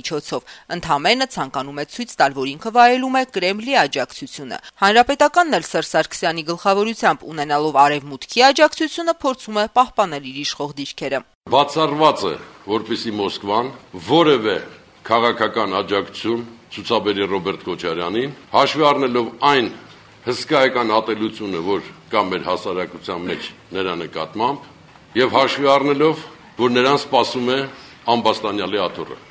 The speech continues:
Speaker 1: Այս ամենն էլ ավելի է խորացրել հակասությունը Սերժ Սարգսյանի և Ռոբերտ Քոչարյանի միջև, համոզված է Շահնազարյանը։
Speaker 2: Իշխանություն,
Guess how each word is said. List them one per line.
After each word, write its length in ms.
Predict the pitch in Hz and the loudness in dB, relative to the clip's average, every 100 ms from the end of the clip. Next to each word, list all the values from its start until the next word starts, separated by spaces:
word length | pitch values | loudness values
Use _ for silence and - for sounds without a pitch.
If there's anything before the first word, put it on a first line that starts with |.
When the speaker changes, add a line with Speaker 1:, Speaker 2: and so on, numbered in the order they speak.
| - _ - | -20 _ 0
Speaker 1:
Այս 220 | 240 - | 2 6
ամենն 400 | 320 339 339 339 | 6 6 2 4
էլ 120 | 330 302 | 8 8
ավելի 280 | 233 202 185 | 8 6 4
է 40 | 180 | 2
խորացրել 520 | 180 175 175 185 180 | 4 4 4 0 2
հակասությունը 640 | 175 175 170 180 - 202 180 | 2 2 -2 -6 -8 -6 -6
Սերժ 300 | - 165 - | -4 -6 -2
Սարգսյանի 540 | 170 - - 175 196 202 | -2 -2 -4 -4 -2 -4
և 160 | 160 160 | -4 -4
Ռոբերտ 300 | 151 156 - | -4 -6 -6
Քոչարյանի 480 | 165 190 180 202 269 | -6 -2 -2 -2 -4
միջև, 320 | 185 - 131 135 | -10 -10 -10 -12
համոզված 420 | 120 127 131 127 | -14 -14 -14 -12
է 80 | - | -10
Շահնազարյանը։ 760 | 123 131 135 131 143 135 123 - _ _ 101 | -10 -10 -14 -12 -10 -10 -12 -14 _ _ -4
Speaker 2:
Իշխանություն, 800 | - 117 120 110 - 165 190 | -2 -2 -2 -6 -4 -4 -4